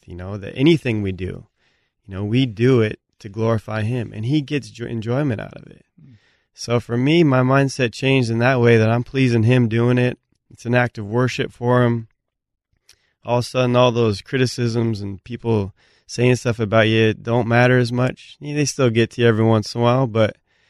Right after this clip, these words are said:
Speaker 1: for the main part, the most part, you're there to play for him, and, and all the other stuff kinda,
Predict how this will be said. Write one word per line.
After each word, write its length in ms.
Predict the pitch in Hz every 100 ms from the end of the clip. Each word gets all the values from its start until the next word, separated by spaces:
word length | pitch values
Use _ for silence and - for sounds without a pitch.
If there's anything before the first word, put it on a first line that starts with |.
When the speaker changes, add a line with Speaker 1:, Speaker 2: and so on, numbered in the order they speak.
| _ _ _
Speaker 1:
for 160 | _ 107
the 80 |
main 340 | 113 120 139 139
part, 320 | 131 113 113
the 120 | 117
most 300 | 117 127 139
part, 220 | - 113 104
you're 380 | 110 131 131 117
there 600 | 110 123 123 113 107 107 _ _ _
to 140 | - 104
play 260 | - 113
for 140 | - 101
him, 300 | 123 131 113
and, 240 | 104 -
and 220 | 104 101
all 160 | 110 120
the 80 | 120
other 200 | 127 123
stuff 260 | - 104
kinda, 360 | - 104 98